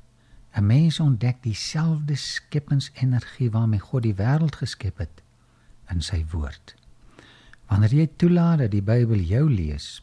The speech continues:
pleks dat jy hom lees, vind daar 'n hartsverandering ten goeie in jou lewe plaas. Die sentrale tema van die Bybel is Jesus. Waar ek en jy gefaal het, het hy gewen.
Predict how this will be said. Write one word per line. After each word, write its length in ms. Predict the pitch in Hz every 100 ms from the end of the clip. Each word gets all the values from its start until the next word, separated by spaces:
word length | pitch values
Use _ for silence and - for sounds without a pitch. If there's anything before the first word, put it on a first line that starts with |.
| -
pleks 280 | 117 117 -
dat 220 | 98 87
jy 80 | 87
hom 280 | 92 147 107
lees, 400 | 73 73 - - - _ _ - - -
vind 200 | - 143
daar 240 | 117 110 95
'n 160 | 76 73
hartsverandering 1080 | 139 - - - 117 98 98 92 90 87 85
ten 220 | - 80
goeie 540 | 80 - 147 139 98 78 _ _ _
in 120 | - 82
jou 160 | 82
lewe 300 | 80 78 82 -
plaas. 520 | 82 73 78 - - - _ _ - _ _ - - - - _ _
Die 120 | -
sentrale 540 | 113 170 - 175 180 160
tema 320 | - 135 139 127
van 180 | 127
die 120 | 113 113
Bybel 560 | 87 92 92 101 107 - _ - -
is 160 | 127 -
Jesus. 600 | 143 156 - 78 - - - _ _ _ - _ _ _ - -
Waar 160 | 110 117
ek 200 | 185 185
en 120 | 165
jy 160 | 139 139
gefaal 540 | 139 - - 123 98
het, 360 | 78 69 - - - _ _
het 240 | - 85 82
hy 160 | 78
gewen. 560 | 78 95 80 92 95